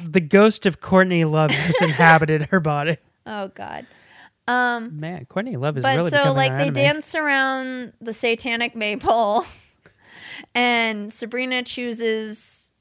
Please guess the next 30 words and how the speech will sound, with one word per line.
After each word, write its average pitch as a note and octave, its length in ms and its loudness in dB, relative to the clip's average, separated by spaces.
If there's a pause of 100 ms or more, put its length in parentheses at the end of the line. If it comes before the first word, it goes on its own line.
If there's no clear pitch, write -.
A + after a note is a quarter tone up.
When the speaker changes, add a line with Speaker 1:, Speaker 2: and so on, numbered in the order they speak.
Speaker 2:
uh, G3 420 -2 (220)
Nick, F#3+ 380 -8
and F#3+ 340 -8
Nick G3 260 -10
chooses F#3+ 460 -8
her, F3+ 340 -6
blah, E3 220 -8
blah, G3 100 -8
blah. F3 340 -8 (200)
Speaker 1:
Yeah, F#3 400 2
Speaker 2:
And A3+ 560 4
Speaker 1:
but F#3+ 100 -10
Dorcas A#3 480 6
gets F3 400 0
the F#3 220 -2
only F#3+ 320 2
virgin F3 560 4
boy E3 300 2
in D#3 100 -2
school, D#3+ 600 2
and, E3+ 220 0
like, C#3+ 360 -4
Speaker 2:
And G3 100 -4
she's C#4 260 -2
Speaker 1:
she F3 60 0
Speaker 2:
like, A3+ 160 2
"Well, B3+ 240 8
I'll B3+ 160 8
fix - 320 -4
this." - 500 -2